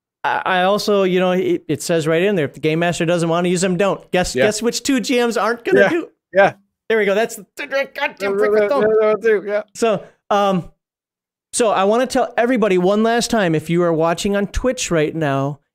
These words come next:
Speaker 1: if you are interested in possibly winning a tabletop role-playing book, you might wanna swap over to the YouTube version of this.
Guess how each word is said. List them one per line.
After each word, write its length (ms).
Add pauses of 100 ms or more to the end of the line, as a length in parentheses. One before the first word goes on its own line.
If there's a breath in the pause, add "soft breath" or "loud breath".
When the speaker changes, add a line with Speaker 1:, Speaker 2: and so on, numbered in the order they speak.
(120)
Speaker 1:
if 220
you 100
are 100
interested 500
in 100
possibly 600
winning 400
a 140
tabletop 640
role-playing 520
book, 280 (300)
you 80
might 300
wanna 240
swap 400
over 280
to 140
the 280
YouTube 300
version 400
of 140
this. 360